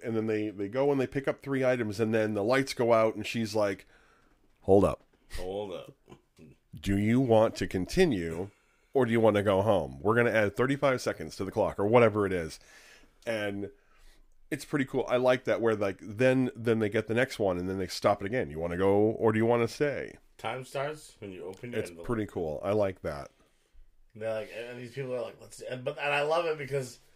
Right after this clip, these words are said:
Speaker 2: those people aren't playing, like, you can tell what era of life we're in right now because
Speaker 1: Mm.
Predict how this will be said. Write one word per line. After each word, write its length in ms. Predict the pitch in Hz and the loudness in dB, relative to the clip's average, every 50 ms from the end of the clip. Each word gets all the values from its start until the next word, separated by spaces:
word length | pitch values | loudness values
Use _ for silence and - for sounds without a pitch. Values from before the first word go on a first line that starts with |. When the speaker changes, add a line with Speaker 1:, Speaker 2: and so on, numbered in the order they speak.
| _ - - - - _ - - _ _ _ | _ -20 -20 -20 -20 _ -20 -20 _ _ _
Speaker 2:
those 240 | - 131 156 151 139 | -6 -6 -4 -4 -6
people 340 | - - 180 180 180 180 175 | -10 -10 -10 -8 -6 -4 -4
aren't 300 | 151 135 139 135 131 127 | -2 -2 -2 -2 -4 -6
playing, 380 | 127 147 147 147 143 143 143 - | -4 -2 -2 -2 -2 -4 -4 -4
like, 160 | 139 151 151 | -4 -4 -4
you 100 | 160 175 | -4 -6
can 180 | 175 175 175 156 | -4 -4 -6 -6
tell 360 | - - 160 151 151 156 147 | 0 2 4 4 6 4 4
what 200 | 139 139 135 131 117 | 4 2 0 0 0
era 360 | 127 123 127 127 127 123 127 | -2 -2 0 0 0 0 0
of 260 | 120 113 110 104 101 104 | 0 0 -4 -6 -6 -6
life 300 | 117 113 110 110 113 117 | -6 -4 -4 -4 -6 -8
we're 180 | 113 107 104 107 | -8 -6 -4 -4
in 140 | 107 104 104 | -4 -4 -6
right 220 | 101 101 101 98 | -6 -8 -8 -8
now 240 | 98 98 98 98 101 | -10 -10 -10 -10 -10
because 540 | 98 104 110 110 - 117 110 104 101 104 - _ 104 | -12 -14 -16 -10 -6 -6 -6 -6 -8 -10 -12 _ -6
Speaker 1:
Mm. 260 | 101 98 90 82 | -4 -4 -4 -6